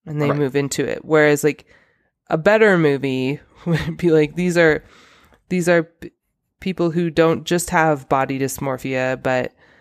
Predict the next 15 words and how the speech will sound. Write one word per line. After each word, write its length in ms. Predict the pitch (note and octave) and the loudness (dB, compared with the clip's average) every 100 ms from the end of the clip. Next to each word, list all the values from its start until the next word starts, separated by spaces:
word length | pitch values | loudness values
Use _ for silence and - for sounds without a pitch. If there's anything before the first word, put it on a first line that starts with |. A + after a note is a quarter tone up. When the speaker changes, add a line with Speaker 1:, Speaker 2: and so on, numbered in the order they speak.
| _ _ _ - | _ _ _ -4
Speaker 1:
lots 260 | D#3 D#3 | -2 2
of 100 | E3+ | 0
issues 560 | - - D3 D3 C#3+ C#3 | 0 -4 -2 -2 -2 -2
around 280 | C3+ B2+ C3 | -2 0 0
their 160 | B2 | 0
own 200 | C#3+ C#3+ | 0 -2
gender, 720 | B2+ C#3 C#3+ C#3 A#2 A2 C3+ - _ _ _ _ _ _ _ | -2 -2 0 -4 -6 -8 -10 -14 _ _ _ _ _ _ _
where 180 | E3 D#3+ | 2 4
then 160 | D#3+ D#3+ | 4 4
they're 120 | D#3+ | 4
gonna 460 | D#3 D3 C#3 C3+ C3 - - - - _ - | 2 0 -2 -4 -10 -20 -20 -20 -20 _ -2
go 200 | E3 D3+ | 2 2
into 260 | D#3 F3+ | 0 0
this 240 | E3+ D3+ - | 0 -2 -2
relationship 920 | C#3 C3+ F3 E3+ D#3 D3+ B2+ C3 | -2 -2 -2 -4 -4 -2 -4 -6